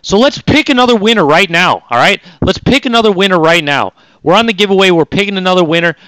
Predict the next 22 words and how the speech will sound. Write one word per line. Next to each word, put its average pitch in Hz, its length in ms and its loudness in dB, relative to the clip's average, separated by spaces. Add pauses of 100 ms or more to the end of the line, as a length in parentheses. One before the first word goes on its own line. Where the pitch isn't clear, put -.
(160)
This 220 200 0
one 247 160 0
is 185 120 -2
going 202 240 0
to 175 80 0
One 190 300 0
Punch - 420 -6
Brand. 151 420 0 (280)
We're 240 220 0
giving 302 280 0
this 294 160 0
guy 269 280 2
One 226 320 -2
Punch 269 360 -4
Brand. 226 300 0
He's 127 160 -4
getting 240 420 -2 (320)
an 156 140 -4
Ultraman 202 640 0
seven, 139 520 -4
all 117 80 -2
right? 165 260 0